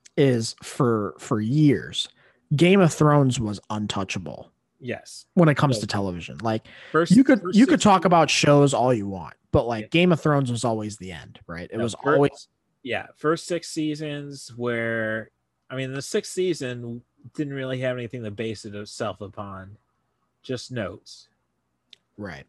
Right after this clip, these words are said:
Speaker 2: Um, were excellent. Probably the best television we're gonna have in the next twenty-five years.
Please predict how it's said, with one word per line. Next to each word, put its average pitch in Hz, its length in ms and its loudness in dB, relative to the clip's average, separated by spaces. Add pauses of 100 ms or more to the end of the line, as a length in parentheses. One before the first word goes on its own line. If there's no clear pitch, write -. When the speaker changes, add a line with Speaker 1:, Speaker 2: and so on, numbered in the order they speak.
(440)
Speaker 2:
Um, 113 460 -8 (200)
were 123 380 -4
excellent. 107 640 -10
Probably 117 240 -4
the 107 100 -8
best 113 360 -6
television 113 520 -4
we're 110 80 -8
gonna 104 200 -10
have 104 280 -10
in 101 80 -14
the 101 80 -14
next 101 420 -14
twenty-five 98 640 -12
years. 107 460 -10